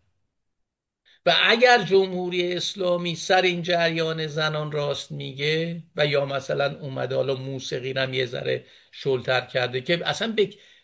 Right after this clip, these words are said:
دولت مربوط نیست که کی چه موسیقی گوش می‌کنه. هنوز این پرسش مطرحه که چرا در صدا و سیمای ایران زنان ایران حق خوندن ندارن؟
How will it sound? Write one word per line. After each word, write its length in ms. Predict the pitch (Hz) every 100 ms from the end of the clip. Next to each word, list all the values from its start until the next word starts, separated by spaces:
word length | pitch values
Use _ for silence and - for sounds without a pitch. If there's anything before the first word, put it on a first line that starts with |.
| _ _
دولت 760 | - 185 202 202 202 240 277 226
مربوط 580 | 254 240 233 226 220 214
نیست 600 | 220 214 196 - - _ _ _ _ _ _ _ _ _
که 120 | -
کی 340 | 208 202 - 214
چه 240 | - 226
موسیقی 1000 | 202 196 180 190 180 180 175 170 170 185
گوش 600 | 156 165 156 _ _ 170 165
می‌کنه. 560 | 147 151 139 123 101 _ _ _ _ _ _ _ _ _ _ _ _ _ _ _ _ _
هنوز 520 | - 160 196 202 262 226
این 240 | 240 254
پرسش 560 | - 208 180 254 269 214
مطرحه 580 | 208 208 - 247 247
که 160 | - 220
چرا 460 | - - 269 262 240
در 240 | 214 208
صدا 360 | - 208 196 202
و 100 | 196
سیمای 480 | 202 208 196 208
ایران 360 | 196 190 233 214 - _
زنان 600 | 160 214 214 247 269 277
ایران 400 | 254 220 240 233
حق 400 | - 302 302 285
خوندن 500 | - 214 214 214 202
ندارن؟ 360 | 170 143 -